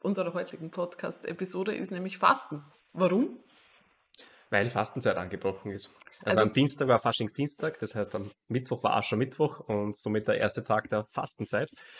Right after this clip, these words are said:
Speaker 1: Genau.
Speaker 2: Ähm, ja, und du hast schon Fragen bekommen dazu. Die Frage ist, ob wir jetzt schon einsteigen oder ob wir noch kurz zum
Speaker 1: Wir
Speaker 2: High
Speaker 1: müssen,
Speaker 2: und der Woche
Speaker 1: ich würd
Speaker 2: gehen,
Speaker 1: grad
Speaker 2: weil
Speaker 1: sagen, wir
Speaker 2: das gehört
Speaker 1: müssen
Speaker 2: dazu,
Speaker 1: das
Speaker 2: oder?
Speaker 1: High und Low der Woche bringen,
Speaker 2: Ja.
Speaker 1: ja. Ähm, ich start.
Speaker 2: Ja.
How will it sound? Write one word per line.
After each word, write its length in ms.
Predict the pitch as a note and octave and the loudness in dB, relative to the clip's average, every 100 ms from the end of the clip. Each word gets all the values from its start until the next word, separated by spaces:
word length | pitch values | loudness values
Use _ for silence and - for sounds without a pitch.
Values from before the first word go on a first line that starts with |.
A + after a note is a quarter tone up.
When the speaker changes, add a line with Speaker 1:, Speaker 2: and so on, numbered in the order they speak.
| - | -12
Speaker 1:
Genau. 200 | F3 D#3 _ _ _ _ _ - | -10 -10 _ _ _ _ _ 2
Speaker 2:
Ähm, 400 | A2+ A2+ A2 G#2+ | 4 6 4 -2
ja, 260 | A2 A2+ D#3 | 4 6 6
und 420 | - A#2 A2+ A#2+ - | 4 2 2 -2 -4
du 120 | B2+ | -4
hast 180 | B2 B2 | -4 -4
schon 80 | B2+ | -2
Fragen 320 | B2 G#2+ B2+ | 2 4 4
bekommen 380 | B2+ - B2+ C3 | 0 0 0 0
dazu. 360 | C3 - E3 G3+ _ - | -2 -4 -8 -8 _ -4
Die 80 | A#2 | 4
Frage 260 | A#2 A#2 | 6 8
ist, 100 | A#2+ | 4
ob 100 | A#2 | 2
wir 100 | A2 | 2
jetzt 160 | A2 - | 0 0
schon 100 | A2+ | 0
einsteigen 520 | B2 D3 - A2 B2+ | 0 2 2 2 4
oder 160 | B2 A#2 | 6 6
ob 60 | |
wir 60 | B2 | 6
noch 160 | A#2 - | 2 2
kurz 240 | C#3+ - | 0 0
zum 140 | B2+ | -2
Speaker 1:
Wir 100 | G#2+ G#2+ | 4 6
Speaker 2:
High 120 | - | 6
Speaker 1:
müssen, 220 | A2+ A2 | 4 2
Speaker 2:
und 60 | B2 | 0
der 80 | D3+ | 0
Woche 120 | G#2+ | 0
Speaker 1:
ich 60 | - | 2
würd 80 | G3+ | 2
Speaker 2:
gehen, 60 | |
Speaker 1:
grad 100 | - A2 | 4 4
Speaker 2:
weil 80 | |
Speaker 1:
sagen, 240 | - E3+ F#3 | 6 2 2
wir 60 | |
Speaker 2:
das 80 | G3 | 0
gehört 220 | D3+ A2 | 0 0
Speaker 1:
müssen 40 | G#2+ | 0
Speaker 2:
dazu, 160 | - | 2
Speaker 1:
das 80 | C#3 | 2
Speaker 2:
oder? 120 | B2 E3+ | 4 2
Speaker 1:
High 140 | F#3 | 2
und 120 | F#3 | 0
Low 120 | E3+ E3+ | -4 -4
der 160 | F3 | -4
Woche 240 | - - F3 | -6 -10 -10
bringen, 360 | E3 - D#3+ | -4 -4 -2
Speaker 2:
Ja. 180 | E3 F#3 - - - - | -6 -8 -12 -20 -6 0
Speaker 1:
ja. 200 | F3+ F3+ | 2 2
Ähm, 120 | F#3 | 0
ich 100 | A3+ - | -4 -2
start. 460 | F3 F3 - - _ - | 2 2 0 -8 _ -2
Speaker 2:
Ja. 200 | F#2+ | 0